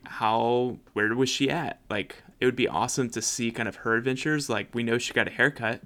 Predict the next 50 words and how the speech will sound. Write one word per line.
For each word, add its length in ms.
but 80
that's 160
about 240
all 160
we 80
know. 380
You 200
know, 100
<laughs> 60
like, 240
that's, 320
that's 400
all 220
we 100
can 360
kind 160
of 60
get 200
from 160
the 40
context 520
clues. 260
And 160
she 140
was 140
a 40
cool 220
character, 560
and, 260
um, 400
I 200
was 220
fine 400
with 140
the 80
movie. 180
It's 140
not, 140
like, 140
my 100
favorite 320
movie 260
at 80
all, 300
but 300
I 80
think 360
that 420
Captain 260
Marvel 460